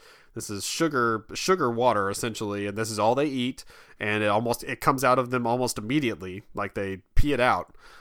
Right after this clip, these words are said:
So you're going to get peed on if you're in here and holding a bird." And so my daughter had, like, four birds on her at one point,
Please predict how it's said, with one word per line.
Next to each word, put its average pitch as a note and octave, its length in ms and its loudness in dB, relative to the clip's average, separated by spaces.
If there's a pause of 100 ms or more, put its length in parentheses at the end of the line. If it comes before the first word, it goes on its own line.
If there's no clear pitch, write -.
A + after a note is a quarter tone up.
So G2 560 2
you're G#2+ 160 -6
going C3 180 2
to B2+ 60 -6
get C3 160 -2
peed D3 220 10
on F#2+ 180 0
if G2+ 140 -6
you're G#2 160 -2
in G#2+ 100 -2
here G2 260 -2
and G2 120 -6
holding A2 240 -2
a F#2+ 40 -8
bird." G2 400 -4
And G2 220 -8
so G#2 100 -6
my F#2+ 140 -6
daughter G2 300 -2
had, G#2 160 -2
like, G2 160 -4
four B2+ 240 0
birds A#2 280 4
on G2+ 160 0
her G#2 140 0
at G2+ 100 -4
one G#2+ 180 -6
point, G2 320 4